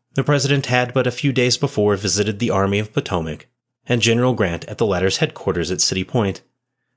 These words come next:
and also General Butler's camps after the fall of Richmond, everywhere counseling, quote, "peace and goodwill," unquote, and laboring to bring about the restoration of harmony and peace to both sections.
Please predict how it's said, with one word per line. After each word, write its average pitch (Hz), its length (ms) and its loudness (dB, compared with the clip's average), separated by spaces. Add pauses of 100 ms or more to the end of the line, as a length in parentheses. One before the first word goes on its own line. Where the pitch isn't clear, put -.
and 127 120 2
also 123 360 2
General 123 340 2
Butler's 120 420 -2
camps 78 460 -6
after 92 240 -6
the 92 80 -2
fall 85 300 -4
of 95 100 -2
Richmond, 90 440 -2 (800)
everywhere 117 460 2
counseling, 104 600 0
quote, 95 280 0 (520)
"peace - 360 -2
and 120 200 0
goodwill," 95 680 -2 (100)
unquote, 87 440 -6 (600)
and 120 140 2
laboring 113 440 2
to - 80 0
bring 110 280 2
about 95 260 0
the 110 80 0
restoration 101 560 0
of 117 100 -2
harmony 113 500 2
and 131 160 -2
peace - 280 0
to - 100 -4
both 78 220 -2
sections. - 680 -2